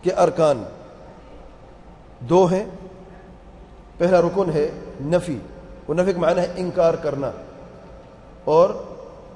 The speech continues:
دوسرا رکن ہے اثبات، جسے ہم اقرار کہتے ہیں، اقرار کرنا۔ اور یاد رکھیں، ارکان اس چیز کے جس، جس کو بیان کیا جا رہا ہے، اس کے بنیادی حصے ہوتے ہیں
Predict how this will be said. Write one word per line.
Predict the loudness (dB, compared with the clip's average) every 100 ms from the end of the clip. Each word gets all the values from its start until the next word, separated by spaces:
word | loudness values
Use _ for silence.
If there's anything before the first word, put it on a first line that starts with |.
| -14 -2
دوسرا | -2 4 6 6 2 -10 -14 -14 -14 -16 -18 -6
رکن | -4 2 2
ہے | 4 2 0 -8 -12
اثبات، | -12 -6 2 2 2 -2 -14 -16 -18 -18 -20 -16
جسے | -10 -4
ہم | -4 -4
اقرار | -4 2 4 4
کہتے | 0 -6
ہیں، | -6
اقرار | -2 0 0
کرنا۔ | 0 -6 -6 -12 -16 -20 -20 -20 -20 -20 -20 -20 -12
اور | 0 4
یاد | 6 4
رکھیں، | 2 -4 -6 -6 -12 -16 -18 -14 0
ارکان | 0 4 4 4 2 -10 -14 -16 -18 -18 -20 -20 -20 -20 -20 -20 -8
اس | -8 -8 -10
چیز | -6 -4 -6 0
کے | 2 2 -2 -12
جس، | -12 -12 -16 -18 -18 -12
جس | -8
کو | 0
بیان | 4 4 2
کیا | 2
جا | 4 4
رہا |
ہے، | 2
اس | -2
کے | -2
بنیادی | 0 4 6 6 4
حصے | -2 -2
ہوتے | -2 -2 -4
ہیں | -8